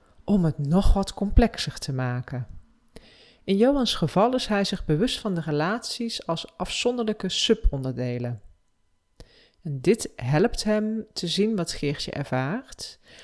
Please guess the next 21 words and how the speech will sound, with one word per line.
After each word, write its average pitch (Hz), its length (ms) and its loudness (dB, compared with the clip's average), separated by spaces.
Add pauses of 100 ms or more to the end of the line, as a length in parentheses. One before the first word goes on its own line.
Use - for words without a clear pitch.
(120)
en 170 100 -4
dat 170 140 -4
het 156 140 -8
niet 208 260 2
hetzelfde 139 600 -4
is - 220 -4
wat 202 160 -4
er 208 80 -4
tussen 180 280 -6
Geertje - 420 -4
en 180 160 -4
Lux - 440 -6
speelt, - 760 -2 (580)
of - 140 -12
hoe 190 120 0
Lux 151 460 0
en 196 180 -2
Johan 269 340 6
met 131 160 -2
elkaar 131 360 -2
omgaan. 135 640 -10